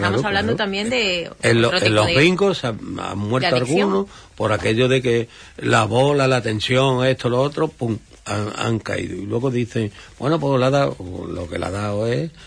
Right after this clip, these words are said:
Speaker 1: que va perdiendo dinero o que lo que sea, y, y se asocia todo, ¿no?
Speaker 2: Ujú.
Speaker 1: Mira
Speaker 2: Y
Speaker 1: la
Speaker 2: tampoco
Speaker 1: noticia.
Speaker 2: hay escala social, ¿no? Hasta universitarios han tenido que acudir a,
Speaker 1: Sí.
Speaker 2: a buscar ayuda para
Speaker 1: Nosotros
Speaker 2: salir de ese
Speaker 1: en nuestra
Speaker 2: pozo.
Speaker 1: asociación,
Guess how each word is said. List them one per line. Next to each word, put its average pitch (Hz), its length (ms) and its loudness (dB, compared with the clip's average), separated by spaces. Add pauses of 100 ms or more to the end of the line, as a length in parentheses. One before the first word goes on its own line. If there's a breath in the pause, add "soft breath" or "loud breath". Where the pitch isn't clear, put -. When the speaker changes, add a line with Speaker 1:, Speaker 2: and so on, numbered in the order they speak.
(220 loud breath)
Speaker 1:
que 110 120 -4
va 98 160 0
perdiendo 98 420 0
dinero 160 720 2
o 104 80 -4
que 107 80 -4
lo 101 140 -2
que 95 80 -6
sea, 151 560 -2
y, 117 200 -2 (460 loud breath)
y 113 120 -2
se - 120 -2
asocia 101 420 -4
todo, 92 300 -8
¿no? 107 60 -6
Speaker 2:
Ujú. 175 260 -8 (160)
Speaker 1:
Mira 107 220 2
Speaker 2:
Y 127 60 6
Speaker 1:
la 127 100 6
Speaker 2:
tampoco 127 240 4
Speaker 1:
noticia. 285 140 6
Speaker 2:
hay 285 360 0
escala 247 380 -2
social, 151 520 -4
¿no? 190 120 -6
Hasta 170 460 -4
universitarios 185 880 -2
han 185 160 -4
tenido 180 320 -6
que 185 60 -2
acudir 175 460 -6
a, 165 320 -2 (260)
Speaker 1:
Sí. 92 180 -2 (120)
Speaker 2:
a 165 120 -6
buscar 160 360 -6
ayuda 180 500 -2 (360 loud breath)
para 92 340 -4
Speaker 1:
Nosotros 98 120 0
Speaker 2:
salir 104 300 0
de 107 80 2
ese 107 100 0
Speaker 1:
en 101 60 2
nuestra 101 320 0
Speaker 2:
pozo. 107 120 -2
Speaker 1:
asociación, 113 800 0